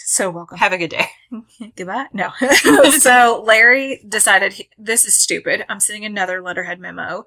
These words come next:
Speaker 1: seconded by Ted again. And they were like, "We, this is not right. Like, what, what is happening?" So Washington came back and said, "Steer clear of a smuggling investigation."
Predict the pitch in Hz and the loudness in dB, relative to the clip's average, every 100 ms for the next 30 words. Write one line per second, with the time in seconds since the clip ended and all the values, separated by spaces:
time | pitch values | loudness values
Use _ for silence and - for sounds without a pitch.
0 | _ - - 277 269 226 208 190 196 196 | _ -2 2 2 0 -4 -4 -2 2 2
1 | 196 196 _ - 311 - - - - _ | 0 -6 _ 0 0 0 -4 -10 -12 _
2 | 208 202 202 202 196 196 208 226 254 180 | -10 -8 -8 -6 -8 -10 -10 -10 -10 -6
3 | 233 254 240 208 202 196 196 208 302 - | -2 0 0 -4 -4 -10 -10 -6 -6 -6
4 | 190 190 202 214 - _ 226 214 277 247 | -8 -8 -10 -10 -10 _ -12 -6 -4 -4
5 | - 240 - - 214 208 - 202 202 208 | -4 -4 -4 -10 -12 -8 -4 -4 -6 -10
6 | 196 196 _ _ _ 208 190 190 214 220 | -14 -20 _ _ _ -2 0 0 -4 -8
7 | 214 240 214 185 180 180 185 - 185 185 | -10 -8 -4 -2 -4 -6 -8 -6 -4 -6
8 | 185 - - - - 190 185 214 - - | -8 -12 -6 -4 -4 -4 -6 -6 -8 -10
9 | 226 196 185 185 _ _ - 185 185 180 | -8 -6 -10 -14 _ _ -8 -6 -6 -8
10 | - 190 - 185 180 185 180 180 170 180 | -12 -6 -6 -6 -12 -12 -14 -14 -12 -12
11 | - - - - - - | -12 -12 -10 -12 -14 -20